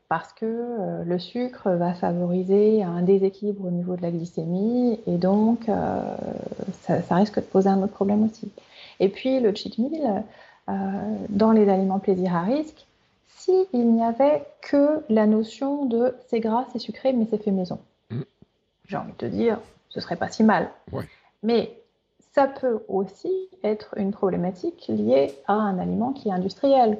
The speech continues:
Speaker 1: qu'on s'est fait livrer, dont on sait pas, euh, quelle est la composition, avec des additifs qui vont être absolument redoutables pour le microbiote intestinal. Ah,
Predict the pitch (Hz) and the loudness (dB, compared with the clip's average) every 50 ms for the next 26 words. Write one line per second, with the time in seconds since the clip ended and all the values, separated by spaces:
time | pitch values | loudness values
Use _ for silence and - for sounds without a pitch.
0 | - - 190 170 - 208 190 - 202 196 214 240 240 269 277 262 240 202 - - | -6 -8 -10 -8 -6 -6 -2 0 0 0 0 0 2 4 4 4 4 2 -2 -4
1 | 175 175 - - 175 - - 185 180 - 220 226 233 240 240 233 208 180 - - | -6 -6 -6 -10 -12 -8 -8 -8 -4 -2 0 2 2 2 2 0 0 -2 -2 -6
2 | - - - - _ _ - 196 180 190 202 202 202 - 185 196 185 185 - 196 | -10 -16 -20 -20 _ _ -4 0 2 2 2 2 2 0 0 0 0 0 -2 -6
3 | 196 - - 202 196 214 214 - - 269 269 254 - - - - _ - 180 175 | -6 -2 -2 -2 -2 -2 -4 -4 -2 -2 -2 -2 -6 -14 -20 -12 _ -4 0 0
4 | 180 180 180 185 190 180 175 170 180 - - - - 285 330 - - - - 226 | 0 2 2 2 2 2 2 -2 -2 -6 -8 -8 -6 -6 -6 -6 -8 -4 -4 -2
5 | 196 - 175 175 - - 226 220 - - 226 202 185 180 175 175 - - 269 233 | -2 -2 -6 -8 -4 -4 -4 -4 -4 -4 -2 -2 -2 -2 -4 -4 0 0 2 2
6 | 233 233 226 - 247 226 202 190 - - - - - 226 214 196 185 185 180 196 | 2 -2 -2 0 0 0 0 -2 -6 -8 -10 -6 -4 -2 0 0 0 0 -2 -4
7 | - - - 190 190 185 185 180 175 180 170 - - - 214 262 294 277 233 - | -4 -4 0 0 0 0 0 -4 -6 -6 -8 -8 -4 -4 -2 0 0 -2 -4 -6
8 | - - 220 208 196 190 - - | -2 0 0 0 0 -2 -6 -12